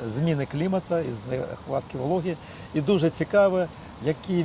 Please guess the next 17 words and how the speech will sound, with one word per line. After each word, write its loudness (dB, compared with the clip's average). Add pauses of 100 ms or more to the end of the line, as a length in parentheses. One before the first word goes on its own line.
він 4
робить 4
висновки, -2 (360)
які 0
практичні 2
рішення 2 (120)
він 2
приймає 4
у 0
себе -4
господарство. 0 (440)
І 0
тому, 2
м, -2 (1040)
це 6 (580)
дуже 4 (1600)
важливо 2